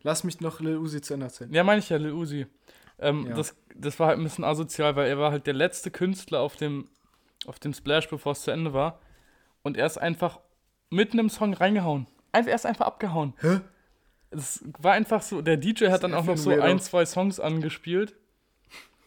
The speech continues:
Speaker 2: Und er kam einfach nicht. Und irgendwann hat der D J einfach abgebaut und ist
Speaker 1: Vielleicht,
Speaker 2: auch gegangen.
Speaker 1: vielleicht
Speaker 2: Alle,
Speaker 1: muss der kotzen oder so.
Speaker 2: a-, ja, alle standen da. Ja, wir dachten halt auch, er muss irgendwie kacken oder so. Aber dann wäre halt nach
Speaker 1: <laughs>
Speaker 2: zehn Minuten wiedergekommen. Aber wirklich jetzt,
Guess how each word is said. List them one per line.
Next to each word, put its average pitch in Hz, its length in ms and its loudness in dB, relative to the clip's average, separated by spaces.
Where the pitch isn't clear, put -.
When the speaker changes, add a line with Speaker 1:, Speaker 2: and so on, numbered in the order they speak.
Speaker 2:
Und 165 260 2
er 143 100 4
kam 262 280 -2
einfach - 260 -4
nicht. - 280 -6
Und 156 160 -8
irgendwann 190 300 2
hat 185 120 2
der 190 80 0
D 160 100 -2
J 143 220 -8
einfach 175 220 -2
abgebaut 165 520 0
und 147 60 -8
ist 143 60 -2
Speaker 1:
Vielleicht, 135 180 2
Speaker 2:
auch - 60 -16
gegangen. 160 180 0
Speaker 1:
vielleicht 135 160 2
Speaker 2:
Alle, 185 120 10
Speaker 1:
muss 220 100 8
der 151 160 2
kotzen - 380 -4
oder 143 180 -2
so. 131 60 -2
Speaker 2:
a-, 127 200 -8
ja, 160 280 0
alle 247 220 2
standen 233 380 0
da. 220 180 0
Ja, 151 140 0
wir 151 80 -2
dachten 170 240 -4
halt 170 180 -2
auch, 190 220 0
er 170 100 2
muss 165 180 -4
irgendwie 156 220 -4
kacken - 380 -6
oder 170 220 0
so. 156 220 -4
Aber 147 160 4
dann 147 220 4
wäre 151 140 6
halt 156 220 6
nach 175 180 4
Speaker 1:
<laughs> - 0 -
Speaker 2:
zehn 170 160 -2
Minuten 165 280 -2
wiedergekommen. 170 540 -4
Aber 151 300 0
wirklich 208 380 -2
jetzt, 175 320 -4